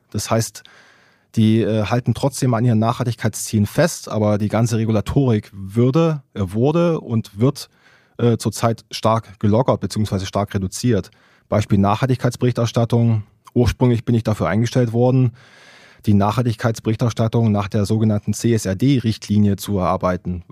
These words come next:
die sehr, sehr umfangreich gewesen wäre. Mittlerweile ist es so, dass wir aufgrund unserer Größe nicht mehr unter diese Richtlinie fallen, weil die Anwendungsgrenzen angepasst wurden. Und das heißt, wir machen jetzt in Klammer-, in Au-,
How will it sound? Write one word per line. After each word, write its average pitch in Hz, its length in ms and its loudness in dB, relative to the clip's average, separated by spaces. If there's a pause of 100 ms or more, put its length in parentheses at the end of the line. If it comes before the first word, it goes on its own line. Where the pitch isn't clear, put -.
(140)
die 107 240 4
sehr, 107 300 0
sehr 110 220 2
umfangreich 101 760 -2
gewesen 98 420 2
wäre. 90 400 -2 (640)
Mittlerweile 113 460 2
ist 104 140 -2
es 101 160 -4
so, 123 180 2
dass 117 240 0
wir 104 400 2
aufgrund - 380 -4
unserer 95 260 0
Größe 156 480 0 (420)
nicht 131 240 2
mehr 131 300 2
unter 113 220 -2
diese 104 180 0
Richtlinie 104 380 0
fallen, 143 460 0
weil 113 220 2 (280)
die 113 320 2 (300)
Anwendungsgrenzen 117 920 2
angepasst 143 540 0
wurden. 156 380 2 (720)
Und 120 420 4
das - 180 0
heißt, 123 240 0
wir 113 80 2
machen 113 260 0
jetzt - 420 -6
in 101 140 -2
Klammer-, 107 300 0
in 104 140 -2
Au-, 113 140 0